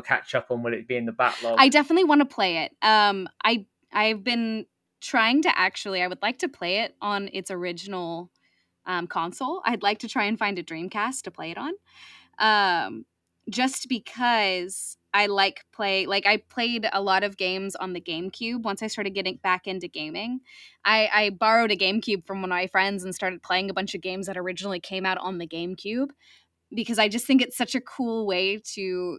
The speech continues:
Speaker 2: kind of, you know, get that media is, is to go back and see it the way that it originally was supposed to be seen and originally supposed to be played.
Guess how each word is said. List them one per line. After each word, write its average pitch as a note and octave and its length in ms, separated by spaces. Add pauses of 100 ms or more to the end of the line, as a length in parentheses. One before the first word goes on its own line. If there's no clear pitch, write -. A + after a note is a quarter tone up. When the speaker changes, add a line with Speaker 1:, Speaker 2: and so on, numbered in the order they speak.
Speaker 2:
kind G3 320
of, F3+ 260 (540)
you A#3 100
know, F#3+ 120
get A3 240
that F#3+ 180
media G3 580
is, F#3 340
is G3 180
to A3+ 80
go F#3+ 200
back G3 300
and G3 120
see G#3+ 240
it - 120
the G3 80
way F#3 120
that F3 180 (100)
it F3+ 200 (400)
originally G3+ 540
was F3 220
supposed F3+ 400
to G#3+ 40
be F3+ 140
seen F#3 380
and F#3+ 240
originally F3+ 500
supposed E3+ 380
to E3+ 60
be E3 120
played. E3 400